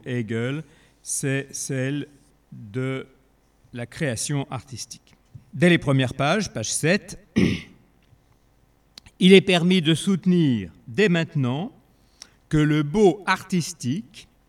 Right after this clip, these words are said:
est plus élevé que le beau dans la nature.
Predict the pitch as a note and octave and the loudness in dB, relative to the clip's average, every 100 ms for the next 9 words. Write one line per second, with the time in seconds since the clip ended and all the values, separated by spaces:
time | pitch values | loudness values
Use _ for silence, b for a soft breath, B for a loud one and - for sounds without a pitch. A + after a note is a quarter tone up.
0 | _ _ - - _ _ _ _ _ _ | _ _ -20 -20 _ _ _ _ _ _
1 | _ _ b b G#3+ G#3 G#3 C4 C4 C3 | _ _ b b 4 4 4 4 4 4
2 | A#2+ F#2+ G2+ F2 - - _ _ _ _ | 0 0 -6 -8 -14 -20 _ _ _ _
3 | _ _ _ _ _ _ _ _ - E3 | _ _ _ _ _ _ _ _ 0 4
4 | D#3 C3 D3+ F#3 C3+ A#2 G#2+ G#2 - | 4 2 2 2 0 -2 -2 -6 -12